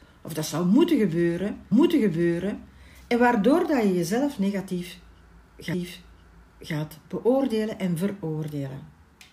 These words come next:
Andersen zegt: uitstelgedrag, uitstelgedrag komt voort uit een situatie waarin dat je zie-,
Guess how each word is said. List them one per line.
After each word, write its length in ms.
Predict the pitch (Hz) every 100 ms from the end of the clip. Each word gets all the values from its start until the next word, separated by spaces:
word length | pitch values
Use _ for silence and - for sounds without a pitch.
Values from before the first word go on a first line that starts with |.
| _ _ _ _ - - - - _ _ _ _
Andersen 500 | 233 294 311 320 285
zegt: 380 | 226 254 - -
uitstelgedrag, 840 | - 285 - 285 247 196 180 202 202 - _ _
uitstelgedrag 640 | _ - 254 202 180 190 202 - - _ _ _
komt 320 | 214 208 202 156
voort 460 | 190 220 285 -
uit 200 | 208 202
een 80 | 196
situatie 920 | - 190 147 151 208 277 - 269 277 - - _
waarin 300 | 190 214 320
dat 160 | 311 277
je 80 | 202
zie-, 180 | -